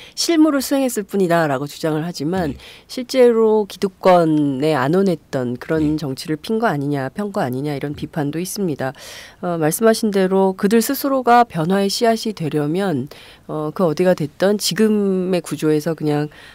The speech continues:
Speaker 1: 어, 기득권을 지키려고 한다 이런 비판에서 자-, 아, 자유로울 수는 없다 이렇게 볼 수 있을 것 같습니다. 어, 문재인,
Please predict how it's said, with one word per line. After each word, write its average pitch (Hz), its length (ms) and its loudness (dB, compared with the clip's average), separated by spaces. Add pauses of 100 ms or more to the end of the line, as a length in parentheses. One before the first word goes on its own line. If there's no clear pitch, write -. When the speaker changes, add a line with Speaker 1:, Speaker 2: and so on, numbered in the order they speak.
(120)
Speaker 1:
어, 131 560 -6
기득권을 185 400 0
지키려고 170 460 -2
한다 160 460 -2
이런 156 240 0
비판에서 147 540 -6
자-, - 320 -12
아, 135 220 -2 (140)
자유로울 160 380 -4
수는 175 220 -4
없다 151 300 -6 (260)
이렇게 - 160 -20
볼 156 120 -4
수 151 120 -6
있을 151 120 -6
것 175 100 -2
같습니다. 139 440 -4 (500)
어, 170 720 2 (140)
문재인, 285 720 6